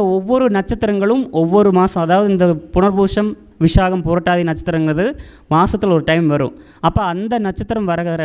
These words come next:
பர்டிகுலரா அந்த நட்சத்திரம் வர்ற அன்னைக்கு இவங்க நம்பிக்கையா இருக்கக்கூடிய, இவங்களுக்கு வழிகாட்டி கொண்டிருக்கிற குருநாதரை போய் பார்த்து அவங்ககிட்ட ஒரு ஆசீர்வாதம் வாங்கிட்டு வந்தாங்கன்னா வாழ்க்கையில நிறைய முன்னேற்றங்களை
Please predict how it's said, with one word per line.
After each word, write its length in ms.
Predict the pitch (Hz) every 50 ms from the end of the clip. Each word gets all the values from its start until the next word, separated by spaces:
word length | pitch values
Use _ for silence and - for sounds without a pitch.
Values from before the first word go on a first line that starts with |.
| 147 -
பர்டிகுலரா 440 | 160 147 - 185 175 185 185 202 208 190
அந்த 120 | 165 165 160 156
நட்சத்திரம் 400 | 151 147 - - 196 190 180 160
வர்ற 120 | 156 151 151
அன்னைக்கு 280 | 143 139 127 123 160 208 254 - - - - - - - - - 156 175
இவங்க 220 | 202 226 233 226 196 180
நம்பிக்கையா 500 | 170 175 190 202 190 226 208 - 233 226 214 196
இருக்கக்கூடிய, 480 | 185 170 175 - 180 170 160 160 165 165 175 190 - - 147 156
இவங்களுக்கு 400 | 151 160 165 165 170 165 160 160 151
வழிகாட்டி 460 | 151 160 180 180 196 185 180 175 190 180 165 -
கொண்டிருக்கிற 440 | 170 156 156 156 151 143 156 147 147 131 131
குருநாதரை 440 | 147 165 170 180 175 170 160 156 147 -
போய் 240 | 156 151 147 165 196 233 - - - - - - - - _ -
பார்த்து 340 | 147 151 165 156 - - 170 190 196 - - -
அவங்ககிட்ட 320 | 143 143 143 147 147 170 160
ஒரு 100 | 156 156 147
ஆசீர்வாதம் 400 | 151 - - 165 165 160 151 147
வாங்கிட்டு 280 | 147 147 147 147 147 143
வந்தாங்கன்னா 360 | 139 135 135 131 135 151 202 262 294 - _ _ _ _ - 143
வாழ்க்கையில 400 | 147 165 175 170 - 175 170 165 147 143
நிறைய 200 | 143 156 170 180 165 151
முன்னேற்றங்களை 500 | 151 160 170 160 - - 165 160 151